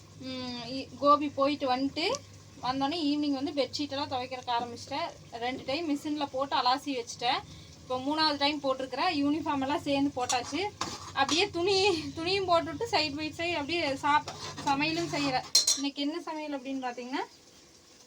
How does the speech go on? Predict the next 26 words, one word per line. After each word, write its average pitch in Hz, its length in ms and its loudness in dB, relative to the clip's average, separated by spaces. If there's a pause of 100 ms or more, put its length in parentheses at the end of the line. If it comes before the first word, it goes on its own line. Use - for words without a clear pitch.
(480)
பாருங்க, 240 260 -2 (1160)
தட்டைப்பயிறு. 254 520 4 (1000)
தட்டைப்பயிறு 285 520 4
வந்து 320 220 2
வேக 269 140 2 (100)
வச்சு 285 160 -4
எடுத்து 262 200 -6
வச்சுருக்கேன். 240 380 2
தட்டைப்பயிறு 311 540 2
சாப்பாடு 262 280 2
தான் 302 120 -2
இன்னைக்கு 262 180 -2
வந்து 269 160 -4
செய்ய 254 140 -2
போறேன். 233 200 -4
ரொம்ப 233 180 -4
நாள் 269 200 6
ஆச்சு. 277 260 -2 (640)
சாப்பாடும் 311 520 8
சீக்கிரமா 294 420 2
செய்யணும். 277 360 0
இன்னும் 208 260 -2
தண்ணி 269 240 6
காய 294 240 6
வச்சு 269 200 0 (200)
குளிக்க 277 260 0